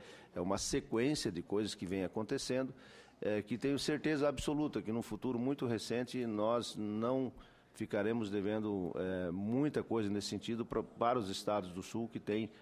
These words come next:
a tradição, né, e tem a maior parte dessa agroindustrialização hoje, notadamente o Paraná, Santa Catarina, Rio Grande do Sul. E nós queremos que o Centro-Oeste tenha essa condição, né? Então, pra isso, precisa de dinheiro.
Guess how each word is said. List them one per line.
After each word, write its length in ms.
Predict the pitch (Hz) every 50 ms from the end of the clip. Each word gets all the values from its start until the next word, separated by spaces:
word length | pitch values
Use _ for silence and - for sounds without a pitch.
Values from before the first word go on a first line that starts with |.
| - - -
a 160 | - 98 104
tradição, 720 | - - 104 110 107 104 90 - - 113 120 123 110 95 95 - -
né, 200 | - 92 95 - - - - - - - -
e 100 | 98 92
tem 360 | - - 104 113 117 117 117
a 120 | - 90
maior 200 | 101 104 107 117
parte 460 | 110 - - 113 110 117 117 104 - -
dessa 340 | 87 95 95 95 - 98 87
agroindustrialização 1000 | 92 101 104 95 101 101 90 95 - - 92 92 90 92 92 85 - - 101 92
hoje, 480 | 87 90 98 104 104 92 87 87 87 85
notadamente 640 | 82 85 82 - 92 90 92 87 87 95 95 - 95
o 40 |
Paraná, 480 | - - 85 82 82 82 85 90 95 98
Santa 260 | 90 - 87 82 85
Catarina, 480 | 80 - 80 - 78 80 90 95 95 87
Rio 120 | 85 82
Grande 140 | 85 90 90
do 60 | 87
Sul. 200 | - - 85 73 - - - - - - - - -
E 80 | 92
nós 220 | 90 104 120 120 -
queremos 340 | - 139 123 120 123 117
que 380 | - - - 131 143 143 - - - -
o 180 | 120 120 110
Centro-Oeste 720 | - - 120 110 104 - 113 107 98 95 107 104 - - -
tenha 440 | - - 110 110 110 113 113 107 - - - - - - - - - -
essa 320 | - 117 127 131 - - 123
condição, 540 | - - 127 127 120 - - 95 64 - - - - -
né? 120 | - 76
Então, 240 | 87 - - 131 139
pra 200 | 143 - 143 143
isso, 340 | 127 123 131 135 - - -
precisa 280 | - - 143 - 156
de 120 | 139 143 151
dinheiro. 340 | 147 151 135 104 - -